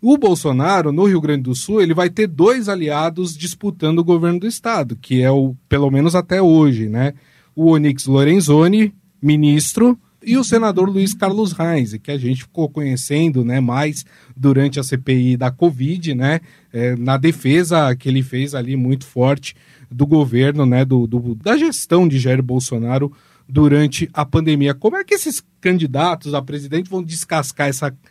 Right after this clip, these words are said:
casca de banana aí, tendo mais de um palanque dentro dos estados?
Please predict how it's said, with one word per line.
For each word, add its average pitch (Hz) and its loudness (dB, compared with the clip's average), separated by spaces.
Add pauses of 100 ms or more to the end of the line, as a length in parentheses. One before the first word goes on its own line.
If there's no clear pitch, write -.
casca 147 -6
de 135 -4
banana 131 0
aí, 165 0 (160)
tendo 196 0
mais 180 0
de 160 -2
um 180 4
palanque 160 -2
dentro 151 -2
dos 139 -8
estados? 123 -4